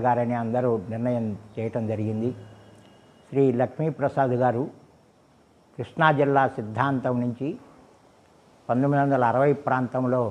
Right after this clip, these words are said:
మార్చర్లకి సిమెంట్ ఫ్యాక్టరీలో పనిచేయటానికి, వ-, వర్క్ చేయటానికి రావటం, కొన్ని రోజులు అక్కడ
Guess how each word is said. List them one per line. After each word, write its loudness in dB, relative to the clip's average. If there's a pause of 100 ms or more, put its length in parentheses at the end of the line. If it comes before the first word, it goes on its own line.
(1700)
మార్చర్లకి 0 (220)
సిమెంట్ -2
ఫ్యాక్టరీలో -2 (680)
పనిచేయటానికి, -4 (180)
వ-, -4
వర్క్ -12 (100)
చేయటానికి 0
రావటం, 0 (1200)
కొన్ని 4
రోజులు 4
అక్కడ 0